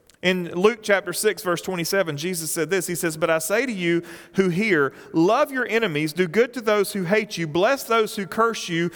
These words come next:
and pray for those who abuse you." This is Jesus talking about our enemies, that we need to be praying for our enemies, blessing our enemies. I'm not even talking about our enemies. I'm talking about brothers and sisters in Christ that we're not seeing eye to eye with.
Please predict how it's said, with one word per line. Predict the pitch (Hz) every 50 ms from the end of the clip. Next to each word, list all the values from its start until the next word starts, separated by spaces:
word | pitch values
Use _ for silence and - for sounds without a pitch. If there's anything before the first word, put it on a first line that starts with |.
| - - - -
and | 185 190 196 190 185
pray | - 233 240 277 302
for | 254 - 226
those | 208 202 208 208 196 -
who | 208 196
abuse | 190 170 165 208 247 277 277 220 180
you." | 175 165
This | 156 254 330 320 -
is | 370 302 233 180
Jesus | 208 226 208 180 202 185 - -
talking | - 220 220 214 - 220 196 185
about | 185 190 175 165
our | 151 143 - -
enemies, | 220 302 359 349 262 139 95 71 - - - - - - - - - - -
that | 190 220 220 214
we | 262 330 359
need | 330 285
to | 247
be | 220 220 185
praying | - - 233 254 269 269 269 262
for | - - 240 233
our | 220 220
enemies, | 233 262 330 349 285 208 180 160
blessing | 160 185 226 277 285 - 277 240 233
our | 220 220
enemies. | 226 285 349 339 269 202 180
I'm | 202 247 320 359
not | 349 269 226 202
even | 214 208 208
talking | 196 214 226 220 196 196
about | 202 196 185
our | 180 175
enemies. | 208 294 359 330 226 185
I'm | 196 247 302
talking | 311 277 262 233
about | 208 175 165
brothers | 190 208 233 226 208 185
and | 185 175
sisters | 202 233 233 - 208 190 180 190
in | 185 175
Christ | - 247 294 311 311 285 - - - - - -
that | - 220 208
we're | 214 214
not | 247 254 240 202 -
seeing | - - - 233 247 247 240 240
eye | 240 247 247
to | 240 220
eye | 226 269 320 349 359 302
with. | 226 190 165 123 90 -